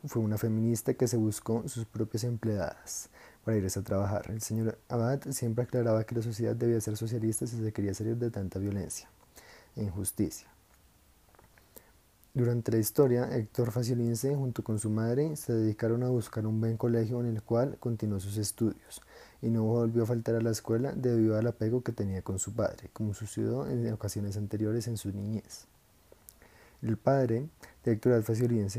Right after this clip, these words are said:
por motivos de trabajo, tuvo que realizar varios viajes al oriente, los cuales tienen una duración de meses, y debido a esto Héctor Abad Faciolince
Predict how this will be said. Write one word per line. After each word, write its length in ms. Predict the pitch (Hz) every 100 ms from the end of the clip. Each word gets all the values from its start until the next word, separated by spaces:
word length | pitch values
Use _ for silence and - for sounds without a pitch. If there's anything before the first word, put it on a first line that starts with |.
| 143 -
por 140 | 117
motivos 420 | 110 107 120 120
de 60 | 123
trabajo, 560 | 131 131 117 95 123 135
tuvo 240 | - 117 107
que 80 | 117
realizar 340 | 117 113 104
varios 340 | 104 113 110 110
viajes 320 | 113 107 107
al 120 | 107
oriente, 440 | 104 104 87 - - _ - - - -
los 160 | 113 -
cuales 200 | 117 107
tienen 260 | 117 117
una 100 | 120
duración 420 | 117 113 117 110
de 80 | 98
meses, 460 | 110 107 90 - -
y 80 | 127
debido 420 | 113 110 113 123
a 80 | 127
esto 320 | 113 - 123
Héctor 240 | 110 113
Abad 160 | 120 113
Faciolince 640 | - 104 123 127 107 131